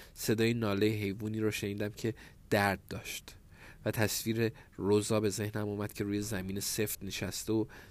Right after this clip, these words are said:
تکه‌های فلزی اطرافش پخش شدن و هر دو دستش رو دراز کرده تا پاش رو بگیره.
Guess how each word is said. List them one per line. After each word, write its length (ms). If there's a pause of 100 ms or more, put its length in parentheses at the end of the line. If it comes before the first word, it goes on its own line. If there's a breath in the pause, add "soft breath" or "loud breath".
(140)
تکه‌های 420
فلزی 580
اطرافش 460
پخش 360
شدن 320 (760 loud breath)
و 80
هر 220
دو 160
دستش 520 (280 loud breath)
رو 100
دراز 440
کرده 260
تا 140
پاش 300
رو 140
بگیره. 400